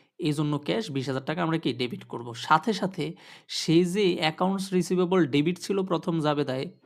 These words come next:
বৃদ্ধি পাওয়ার কারণে, অথবা বাকিতে আমরা বিক্রয় করছি, প্রাপ্য হিসাব বেড়েছে, এই জন্য আমরা ডেবিট করেছিলাম। এখন যখন সে টাকা পরিশোধ করে দেবে, এখন কি আর অ্যাকাউন্টস রিসিভেবল ডেবিট হবে? না, অ্যাকাউন্টস রিসিভেবল কমে যাবে, এই জন্য আমাদেরকে কি করতে হবে? ক্রেডিট করতে হবে। So, অ্যাকাউন্টস রিসিভেবলকে আমরা কি করে দিলাম? ক্রেডিট, তাও কত? বিশ হাজার টাকা। ফাইন,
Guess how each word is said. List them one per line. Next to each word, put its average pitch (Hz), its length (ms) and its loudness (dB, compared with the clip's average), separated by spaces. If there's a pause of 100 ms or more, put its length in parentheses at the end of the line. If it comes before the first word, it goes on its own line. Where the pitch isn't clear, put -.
(220)
বৃদ্ধি 160 380 4
পাওয়ার 151 280 4
কারণে, 135 420 -2
অথবা 143 280 2
বাকিতে 139 400 2
আমরা 151 180 0
বিক্রয় 160 360 2
করছি, 160 380 -4 (460)
প্রাপ্য 143 320 2
হিসাব 147 260 0
বেড়েছে, 147 380 -2
এই 170 120 0
জন্য 143 260 -2
আমরা 135 180 0
ডেবিট 127 260 -4
করেছিলাম। 131 480 -6
এখন 185 320 2
যখন 185 240 2
সে 175 100 -2
টাকা 175 220 0
পরিশোধ 165 400 -2
করে 156 200 0
দেবে, 139 220 -4 (400)
এখন 160 300 -2
কি 170 140 0
আর 165 40 2
অ্যাকাউন্টস 160 420 -4
রিসিভেবল 151 500 -2 (260)
ডেবিট 156 320 0
হবে? 165 300 -4 (260)
না, 120 320 -10 (380)
অ্যাকাউন্টস 143 360 -6
রিসিভেবল 160 360 0
কমে 165 300 0
যাবে, 180 200 0
এই 185 120 0
জন্য 147 180 -2
আমাদেরকে 135 340 -4
কি 180 120 -2
করতে 180 280 -4
হবে? 240 140 0
ক্রেডিট 147 420 0
করতে - 300 -6
হবে। 117 120 -8
So, - 160 -6
অ্যাকাউন্টস 156 520 -4
রিসিভেবলকে 147 500 -2
আমরা 143 160 -4
কি 147 140 -8
করে 147 180 -4
দিলাম? 170 240 -2
ক্রেডিট, 185 360 -4
তাও 135 160 -2
কত? 160 200 -6
বিশ 147 300 -6
হাজার 123 180 -10
টাকা। 139 180 -12
ফাইন, 175 220 -6